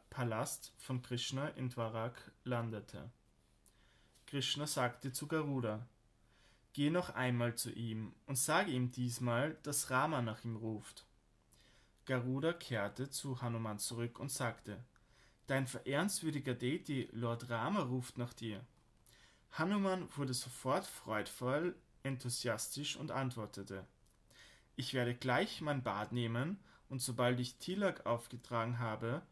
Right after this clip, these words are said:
werde ich kommen. Bitte geh voraus und sage Rama, dass ich sofort da bin.“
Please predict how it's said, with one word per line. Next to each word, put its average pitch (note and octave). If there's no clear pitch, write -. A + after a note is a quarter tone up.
werde A#2
ich B2+
kommen. A#2+
Bitte G3+
geh C#3
voraus A2
und A#2+
sage A#2+
Rama, A2
dass B2+
ich B2+
sofort B2+
da A2
bin.“ A2